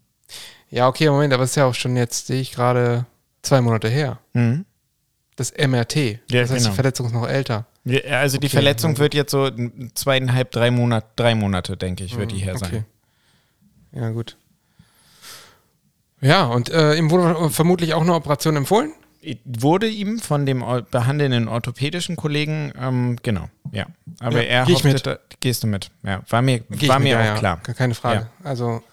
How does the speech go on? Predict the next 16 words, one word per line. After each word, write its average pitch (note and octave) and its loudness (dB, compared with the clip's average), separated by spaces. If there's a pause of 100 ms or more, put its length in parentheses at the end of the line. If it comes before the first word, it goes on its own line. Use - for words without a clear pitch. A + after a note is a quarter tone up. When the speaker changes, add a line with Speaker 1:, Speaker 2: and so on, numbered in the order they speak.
(160)
Speaker 1:
äh, A#2+ -6
ähm, C3 -6
ohne G3 6
die E3 2
Bilder E3+ 6
gesehen D3 2
zu B2+ 0
haben, E3 0
äh, D3 -8
das C#3+ -2
Kreuzband, C#3 0
ähm, B2+ -2 (840)
äh, - -12 (120)
sch-, - -6
jung, G3 2
sportlich, E3+ 2